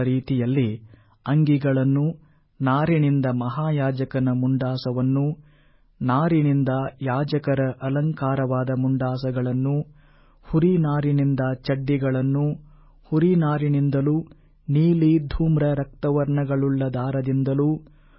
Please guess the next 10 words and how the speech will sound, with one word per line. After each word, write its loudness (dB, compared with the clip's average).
ಬೂಟೆದಾರಿ 0
ಕೆಲಸದ -4
ರೀತಿಯಲ್ಲಿ 0
ನಡುಕಟ್ಟನ್ನೂ 0
ಮಾಡಿದರು. -2
ಯೆಹೋವನು 2
ಮೋಶೆಗೆ 2
ಆಜ್ಞಾಪಿಸಿದಂತೆಯೇ -2
ಅದನ್ನು 0
ಮಾಡಿದರು. -2